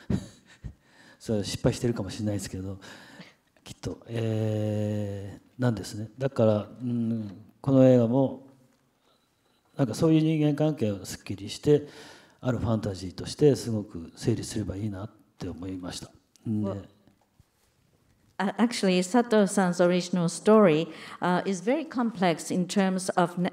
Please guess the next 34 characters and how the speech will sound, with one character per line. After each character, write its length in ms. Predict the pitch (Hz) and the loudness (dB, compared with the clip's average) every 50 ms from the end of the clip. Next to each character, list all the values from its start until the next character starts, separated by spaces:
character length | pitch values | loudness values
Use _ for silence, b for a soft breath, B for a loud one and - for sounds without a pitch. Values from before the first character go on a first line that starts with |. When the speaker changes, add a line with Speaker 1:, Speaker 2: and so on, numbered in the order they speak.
| - - | -4 -4
Speaker 2:
uh, 220 | 156 156 151 151 151 | -2 -2 -2 0 0
relationships 840 | 170 180 196 202 202 202 - 170 156 139 - - 160 139 - - | 2 2 2 0 0 -4 -6 -8 -8 -8 -6 -4 -4 -4 -6 -8
between 380 | - 165 156 - - 180 165 160 | -12 -12 -10 -6 -4 -4 -2 -2
the 60 | 160 | -4
human 480 | 160 - 180 170 170 165 156 151 151 B B B B B B B 160 | -4 -4 -4 -2 -2 -2 -2 -4 -6 B B B B B B B -4
beings, 300 | 170 165 151 156 147 - | -2 0 0 0 0 -2
the, 140 | - 151 - - - | -4 -6 -6 -8 -8
the 100 | - 156 | -8 -8
characters 680 | - - 165 160 151 151 147 151 - - 143 143 143 | -6 -4 -2 0 0 0 0 -4 -6 -4 -4 -4 -2
involved. 480 | 160 151 151 147 175 180 160 151 139 - | -4 -4 -2 0 2 2 2 0 -2 -6
So 180 | - - 180 170 | -6 -6 -4 -4
I 80 | 180 | -4
thought 300 | 180 - - 311 359 370 | -4 -6 -6 -6 -4 -4
it 60 | 330 | -2
was 160 | 226 233 226 - | -4 -4 -4 -2
very 180 | - 202 185 | -2 -2 -2
difficult 560 | 180 202 202 - 180 165 - - 151 143 - | 0 -2 -4 -4 -4 -6 -4 -4 -4 -4 -4
to 80 | - 165 | -6 -6
make 240 | 165 170 165 165 175 | -4 -4 -6 -4 -6
into 240 | 165 156 - 165 147 | -6 -6 -4 -4 -6
a 60 | 143 | -6
film. 420 | - - 202 165 147 143 143 B B B B B B B B B | -2 -2 0 0 0 0 -2 B B B B B B B B B
So 240 | B - - 202 202 | B -2 0 2 2
I 100 | - 190 | 2 0
took 220 | 196 - - - | -2 -4 -8 -6
on 120 | 302 330 302 | -4 0 0
the 100 | 165 160 | 0 0
challenge. 520 | - - 175 185 190 196 180 165 156 147 | 0 -4 -2 0 0 2 2 0 0 0
I 120 | 147 156 160 | 0 0 2
don't 200 | 180 196 - - | 0 0 0 0
know 120 | 190 190 | -2 -2
if 180 | 185 180 185 190 | -2 -4 -4 -4
I'm 260 | 175 170 165 165 160 | -4 -4 -4 -6 -8
successful, 800 | 160 - 165 156 - - 226 240 240 - - 165 196 285 - B | -8 -8 -10 -8 -2 -2 -2 -2 -2 -4 -2 -2 -2 -2 -4 B